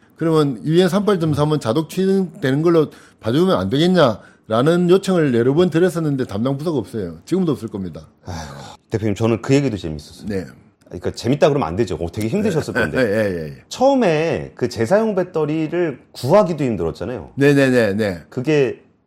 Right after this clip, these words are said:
Speaker 2: 그 반출하는 제도가 없어서 그랬던 그
Speaker 1: 그
Speaker 2: 에피소드 좀 얘기해 주세요.
Speaker 1: 예, 저희가 그 이 연구 시작한 게 천-, 이천십구 년도니까 이천이십 년까지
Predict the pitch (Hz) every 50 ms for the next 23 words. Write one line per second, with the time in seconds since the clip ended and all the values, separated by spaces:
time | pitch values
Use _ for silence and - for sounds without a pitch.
0 | _ - - 107 101 98 - - 135 170 190 - - 208 202 202 190 180 175 170
1 | 160 - - - 147 156 214 185 190 165 - - - 127 120 120 110 104 101 -
2 | - 104 87 78 69 - - - - - _ _ - - 202 175 170 170 185 156
3 | 175 151 139 120 120 104 92 85 82 - 147 143 127 135 131 131 - - 160 180
4 | 202 208 196 180 175 156 147 143 139 135 131 127 123 120 117 110 107 107 101 -
5 | 98 - - 107 107 107 107 107 107 107 107 107 104 101 - _ _ _ _ _
6 | _ _ - 123 123 120 127 139 156 156 156 - - 160 151 147 151 135 120 -
7 | - 151 - 127 131 127 - 151 151 147 143 139 - - - 175 170 170 165 151
8 | 147 127 120 107 - - 95 90 92 92 104 107 107 104 95 69 69 - _ _
9 | _ _ _ _ - 127 131 - 170 156 147 160 170 165 208 208 196 190 165 170
10 | 151 147 131 135 135 131 127 127 123 123 120 117 117 113 110 101